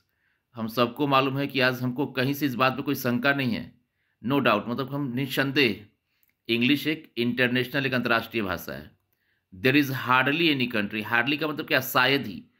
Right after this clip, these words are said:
कि शायद कोई ऐसा देश होगा where English is not used, जहाँ पे इंग्लिश का यूज़ नहीं होता है।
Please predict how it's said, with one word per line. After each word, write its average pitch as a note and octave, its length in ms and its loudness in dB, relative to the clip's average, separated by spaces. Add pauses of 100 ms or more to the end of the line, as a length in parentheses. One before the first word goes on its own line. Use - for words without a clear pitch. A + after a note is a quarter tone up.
(320)
कि - 60 -16
शायद D#3 560 2
कोई E3+ 300 0
ऐसा D3 260 2
देश B2 300 -2
होगा F#2+ 320 -4 (400)
where B2 300 4
English C#3 300 2 (100)
is A#2 340 -4
not B2 240 2
used, G#2+ 140 0
जहाँ A2+ 200 0
पे A#2 120 0
इंग्लिश B2 260 -2
का C3+ 80 -2
यूज़ D3+ 360 0 (440)
नहीं B2 220 4
होता G2 280 -2
है। E2+ 340 -12